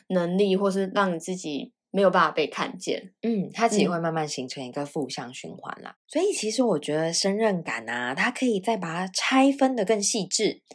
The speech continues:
Speaker 2: 它可能会包含三个部分。
Speaker 1: 嗯。
Speaker 2: 第一个部分就是说，我知不知道自己身上有什么样的能力，然后这些能力可以怎么样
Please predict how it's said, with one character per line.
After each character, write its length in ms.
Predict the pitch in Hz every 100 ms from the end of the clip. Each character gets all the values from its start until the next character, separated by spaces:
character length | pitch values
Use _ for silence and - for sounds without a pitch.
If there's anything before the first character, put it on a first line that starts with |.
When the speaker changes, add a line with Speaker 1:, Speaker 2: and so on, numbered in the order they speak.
| _ _ -
Speaker 2:
它 140 | 466
可 100 | 320
能 100 | 175
会 80 | 202
包 160 | 175 165
含 220 | 165 139
三 220 | 139 131
个 80 | -
部 180 | - -
分。 160 | - -
Speaker 1:
嗯。 400 | 247 190 190 - _
Speaker 2:
第 120 | 349 349
一 40 |
个 100 | 277
部 160 | 202 208
分 240 | 208 190
就 140 | 196
是 80 | 190
说， 280 | 185 175 165
我 180 | 147 -
知 200 | - 262
不 160 | 285
知 180 | 285 240
道 280 | 233 220 - - _
自 120 | -
己 120 | 320
身 240 | 185 202 196
上 240 | 208 180
有 160 | 147 143
什 200 | - 123
么 80 | 131
样 280 | 175 160
的 360 | 147 123 - -
能 320 | 143 139 147
力， 300 | 254 277 - _ _ _ _ _
然 140 | 170
后 240 | 214 254 240
这 160 | 339
些 140 | 339 359
能 180 | 233
力 240 | 277 233 -
可 140 | -
以 60 | 160
怎 120 | 156
么 100 | 131
样 280 | 156 175